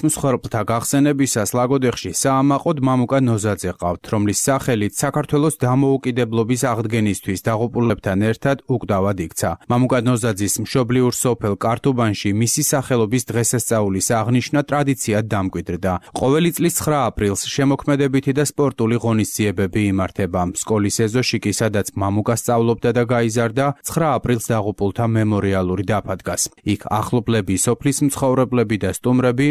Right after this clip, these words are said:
ყოველ წელს იკრიბებიან და სანთლებს ანთებენ. ასე მოხდა დღესაც. მამუკა ნოზაძის დედა ამაყობს, რომ გმირი შვილი ჰყავდა. შურა ნოზაძე ოცდაათი წლის წინ მომხდარ ტრაგედიას იხსენებს და ამბობს, რომ მისი შვილი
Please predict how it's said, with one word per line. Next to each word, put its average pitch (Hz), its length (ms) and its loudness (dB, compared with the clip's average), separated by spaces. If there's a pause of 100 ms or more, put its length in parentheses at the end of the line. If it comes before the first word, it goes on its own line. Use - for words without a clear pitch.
ყოველ 123 400 0
წელს 113 320 -2
იკრიბებიან 101 680 0 (120)
და - 160 -2
სანთლებს 113 560 0
ანთებენ. 92 480 -2 (160)
ასე 113 320 0
მოხდა 113 320 0
დღესაც. 95 500 -4 (200)
მამუკა 92 340 0
ნოზაძის 101 560 0
დედა 95 320 0
ამაყობს, 95 560 -2 (240)
რომ 131 140 2 (100)
გმირი 110 320 0
შვილი 95 400 -2
ჰყავდა. 95 320 -2 (240)
შურა 113 320 2
ნოზაძე 107 460 0 (100)
ოცდაათი 127 640 0
წლის 107 300 -2
წინ 113 180 2
მომხდარ 107 380 0
ტრაგედიას 120 640 0
იხსენებს 120 480 0
და 135 80 2
ამბობს, 120 380 2
რომ 98 180 0 (140)
მისი 127 320 2
შვილი 107 300 2